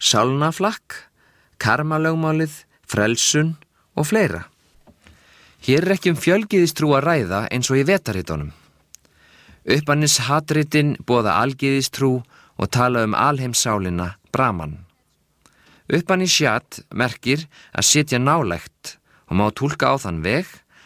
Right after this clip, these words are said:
að þau hafi upphaflega verið skráð af lærisveinum sem sátu við fætur andlegra lærimeistara.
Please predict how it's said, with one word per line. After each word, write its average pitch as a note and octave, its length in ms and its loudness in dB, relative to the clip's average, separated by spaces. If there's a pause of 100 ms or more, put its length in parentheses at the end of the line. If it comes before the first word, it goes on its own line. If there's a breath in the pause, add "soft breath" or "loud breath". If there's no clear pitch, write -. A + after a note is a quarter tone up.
(220 soft breath)
að A2 160 2
þau A2+ 100 0
hafi A#2+ 240 0 (140)
upphaflega D3+ 440 0
verið B2+ 160 0
skráð D3+ 440 0
af F#2+ 120 -4
lærisveinum E3 680 0 (240 soft breath)
sem F#2+ 140 -2
sátu C3 360 0
við F#2+ 120 -4
fætur D3+ 460 -4 (100)
andlegra B2+ 560 0
lærimeistara. F2+ 680 -4